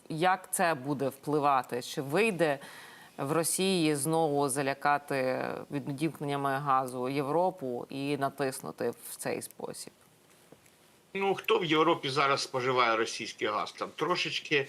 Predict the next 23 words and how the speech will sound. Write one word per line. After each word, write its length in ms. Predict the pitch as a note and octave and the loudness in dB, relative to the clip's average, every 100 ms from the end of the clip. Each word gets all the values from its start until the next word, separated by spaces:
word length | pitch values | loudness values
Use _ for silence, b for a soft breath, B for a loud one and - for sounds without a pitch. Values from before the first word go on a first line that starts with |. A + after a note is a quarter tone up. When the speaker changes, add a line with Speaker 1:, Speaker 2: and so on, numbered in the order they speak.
| B B B B - | B B B B 2
Speaker 2:
Е, 40 | |
Угорщина, 1120 | C#3 C3 C3 C#3+ D3 C3 E3+ D3+ - C3 B2+ A2+ | 6 6 6 4 2 2 4 4 2 2 0 0
Словаччина, 720 | C#3 B2 C#3+ D3+ - A#2+ A2+ | 0 2 4 2 -2 0 2
від 180 | A#2 A#2+ | 2 0
Угорщини 600 | A2+ C#3 C#3 C#3 A#2+ G#2+ | 2 2 2 -2 -2 -2
запитується 760 | A2 - B2+ B2+ A2 - A2+ | -2 -2 -4 -2 -2 -2 -4
там 340 | - A2 G#2 F#2 G#2+ | 0 -2 -2 -4 2
Австрія. 600 | A#2+ A#2 - A2 G2 - B B B B - | 2 2 -2 0 0 -2 B B B B -2
Е, 260 | A#2+ A#2+ | 2 2
наскільки 460 | A#2+ C3 - D#3 D3 | 2 0 -2 0 2
я 120 | C3+ | 4
розумію, 440 | C3 C3 C#3 C3+ | 2 0 0 0
Сербія, 440 | A#2 - C3+ B2+ B2 | 2 2 0 2 2
вона 220 | A#2+ B2 | 4 2
вже 200 | A#2 A#2 | 2 -2
по 140 | - | -4
Південному 720 | A#2 B2 A2+ C#3+ C#3+ A#2 G#2+ G2 | -8 -6 -2 0 0 0 -2 -6
потоку, 1080 | - - G#2 - G2+ - G2+ G#2+ G#2 G2+ | -8 -4 -4 -4 -8 -6 -4 0 2 2
е, 40 | G2+ | -2
за-, 340 | G2 G#2 G#2+ | 0 2 2
заповнює 600 | A2 A2 - A2+ G2+ G2+ | 2 0 2 2 2 0
свої 320 | F#2+ - G#2 F#2+ | 0 0 0 0
ці, 300 | - F2+ | -2 -4